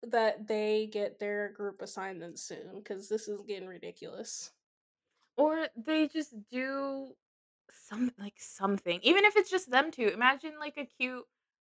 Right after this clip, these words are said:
Speaker 2: N C T U with just them two. Like, I would like that. That would be nice. Just, like, a
Speaker 1: That could be,
Speaker 2: station song.
Speaker 1: yeah, that, that, I could see, I could see that. Maybe throw in a Taeil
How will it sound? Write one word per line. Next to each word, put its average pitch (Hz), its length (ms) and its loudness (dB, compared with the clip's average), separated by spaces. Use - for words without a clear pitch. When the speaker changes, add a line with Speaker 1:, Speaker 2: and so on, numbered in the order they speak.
Speaker 2:
N 220 160 2
C 220 220 4
T 214 640 0
U 196 340 4
with 190 200 0
just 190 300 -2
them 175 240 2
two. - 400 -8
Like, 320 300 10
I 370 140 12
would 427 180 6
like 180 220 6
that. 220 360 8
That 349 120 6
would 427 140 4
be 226 100 2
nice. 170 500 -2
Just, 285 140 -4
like, 339 120 -2
a 302 60 2
Speaker 1:
That 277 120 10
could - 80 8
be, 214 60 6
Speaker 2:
station 202 280 6
song. 190 520 4
Speaker 1:
yeah, 233 200 4
that, 214 160 -10
that, 571 440 4
I 698 120 -4
could 508 80 -4
see, 233 360 -2
I 359 60 0
could 427 140 0
see 220 400 -2
that. 196 420 -2
Maybe 254 220 2
throw 220 300 4
in 208 160 0
a 196 160 -6
Taeil 196 440 -6